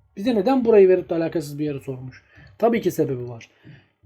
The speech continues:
İki, dört Pisagorlar yaparsan dört, on altı, yirmi. Bura ne olacak arkadaşlar? İki kök beştir.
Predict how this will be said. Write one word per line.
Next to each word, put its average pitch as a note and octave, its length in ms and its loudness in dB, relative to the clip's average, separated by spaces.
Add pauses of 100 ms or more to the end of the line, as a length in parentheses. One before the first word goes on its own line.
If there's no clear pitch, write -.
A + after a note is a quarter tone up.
(100)
İki, G#3+ 460 -2
dört A#3 280 6
Pisagorlar G3+ 460 2
yaparsan F3+ 400 0
dört, G3 180 2
on G3 80 -2
altı, F3+ 200 -4
yirmi. A3 280 -8
Bura A#3 160 0
ne B3+ 60 0
olacak G3+ 220 0
arkadaşlar? F#3 500 -6 (1200)
İki G#3 420 -6
kök - 400 -6
beştir. - 540 -12